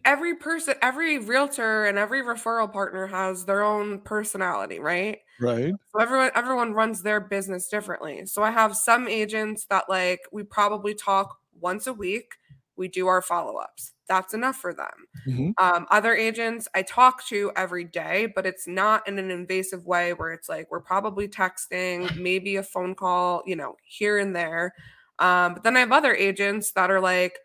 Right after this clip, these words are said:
Speaker 1: blowing up my f-, uh, agents and clients, honestly, like, in pre-approval phase where it's like, I can't talk to you three to six times a day,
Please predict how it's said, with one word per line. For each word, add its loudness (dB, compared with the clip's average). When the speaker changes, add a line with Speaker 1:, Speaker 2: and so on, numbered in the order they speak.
Speaker 1:
blowing 2
up 2
my -4
f-, -12
uh, -4
agents 0
and 4
clients, 2
honestly, -4
like, -8
in 0
pre-approval 2
phase -2
where 2
it's -2
like, 0
I 8
can't 0
talk 0
to -2
you 0
three -2
to -6
six -2
times -2
a -6
day, 4